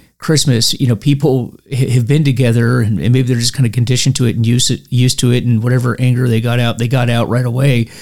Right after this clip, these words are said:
Not really sure how that worked, but it seemed like that there were more arrests during Thanksgiving than there were, uh, during, uh, Christmas and then New Year's.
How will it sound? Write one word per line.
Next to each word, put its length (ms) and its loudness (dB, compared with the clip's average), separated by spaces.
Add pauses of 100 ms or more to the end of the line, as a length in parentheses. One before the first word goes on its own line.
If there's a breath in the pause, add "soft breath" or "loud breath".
(260 loud breath)
Not 200 2
really 200 0
sure 180 0
how 120 4
that 180 -2
worked, 220 -4
but 100 -4
it 80 -4
seemed 260 0
like 200 0
that 180 -4
there 260 -4 (500 loud breath)
were 120 -2
more 320 4
arrests 320 0
during 220 0
Thanksgiving 680 0
than 240 -2
there 240 -2
were, 640 -2
uh, 320 -2
during, 560 0 (680 soft breath)
uh, 300 -14 (140)
Christmas 480 2
and 260 2
then 380 2
New 200 2
Year's. 540 0